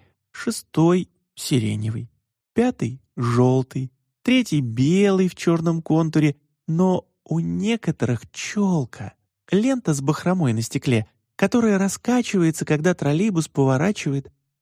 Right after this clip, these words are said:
у некоторых болтаются плюшевые игрушки, растопырившие лапы, у кого-то из таблички с маршрутом торчат искусственные цветы, палочка розы или пластиковое изобилие герани.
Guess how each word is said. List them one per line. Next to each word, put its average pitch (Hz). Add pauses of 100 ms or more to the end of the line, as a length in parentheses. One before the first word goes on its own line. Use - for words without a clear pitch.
(120)
у 190
некоторых 214
болтаются 165
плюшевые 120
игрушки, 139 (280)
растопырившие 127
лапы, 120 (540)
у -
кого-то 214
из 170
таблички 170
с -
маршрутом 160
торчат -
искусственные 165
цветы, 143 (480)
палочка 196
розы 170
или 208
пластиковое 156
изобилие 120
герани. 107